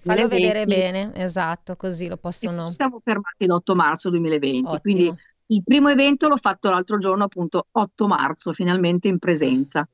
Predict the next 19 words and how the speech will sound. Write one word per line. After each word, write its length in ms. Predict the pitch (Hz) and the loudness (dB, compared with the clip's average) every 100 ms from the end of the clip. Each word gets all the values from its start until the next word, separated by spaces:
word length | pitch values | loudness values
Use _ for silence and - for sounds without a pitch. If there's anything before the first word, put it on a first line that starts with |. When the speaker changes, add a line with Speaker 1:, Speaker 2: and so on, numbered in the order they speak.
| - | -14
Speaker 1:
Mm. 60 | 156 - - - - - | -16 -16 -20 -20 -20 -10
Senti, 340 | - 247 220 214 | -4 -2 -2 -4
un'altra 420 | 262 403 - 392 | -4 -4 -6 -4
domanda, 420 | 262 220 160 196 | -4 -2 -4 -6
quindi 220 | - 208 | -6 -8
tu 120 | 240 480 | -6 -4
hai 60 | |
realizzato 560 | 220 202 220 185 165 - | -2 -4 -6 -4 -6 -6
anche 280 | 170 170 208 | -10 -8 -10
corsi 340 | - 339 - | -8 -10 -8
di 120 | 196 | -10
cinema 340 | - 285 294 247 | -8 -8 -6 -6
per 200 | 202 190 | -4 -6
diritti 460 | 175 196 202 - 202 | -4 -6 -8 -10 -8
umani 460 | 214 240 262 277 | -4 -4 -4 -6
e 100 | 202 | -4
lezioni 420 | 208 220 - 185 | -4 -4 -6 -6
di 140 | 180 196 | -6 -6
cima-, 360 | - 226 185 | -6 -4 -6